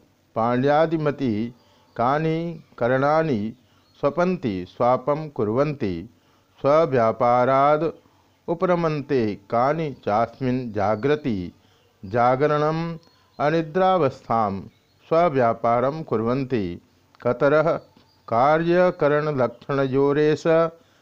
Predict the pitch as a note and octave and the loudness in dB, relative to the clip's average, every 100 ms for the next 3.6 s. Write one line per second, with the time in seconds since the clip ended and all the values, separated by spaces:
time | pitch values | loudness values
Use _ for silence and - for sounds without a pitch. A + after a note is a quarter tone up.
0 | _ G2 A#2 D3+ E3 D3+ A2+ G2+ - _ | _ -4 2 4 4 2 0 -4 -8 _
1 | _ _ _ _ _ _ _ _ _ - | _ _ _ _ _ _ _ _ _ -8
2 | - F3+ F3+ C3+ C#3+ D3+ D#3 E3 D3+ - | 0 0 0 -2 2 2 0 -4 -8 -4
3 | C3+ - D3+ B2 F#2+ E2+ | -4 0 -2 0 -4 -6